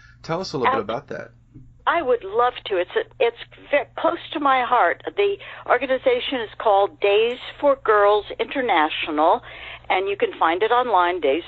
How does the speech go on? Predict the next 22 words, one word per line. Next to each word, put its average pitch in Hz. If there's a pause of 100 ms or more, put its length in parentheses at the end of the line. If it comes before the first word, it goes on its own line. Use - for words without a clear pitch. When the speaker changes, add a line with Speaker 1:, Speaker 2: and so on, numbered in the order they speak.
Speaker 2:
for 214
Girls 185
International. 180
It 220
provides 214 (180)
sanitary 247
products 220 (580)
and 214
possibilities 285 (180)
of 214 (200)
work 247 (400)
for 185
girls 240 (200)
and 214
women 196 (540)
throughout 202
the 240
world 185 (100)
who 196
may 214
not 254
have 220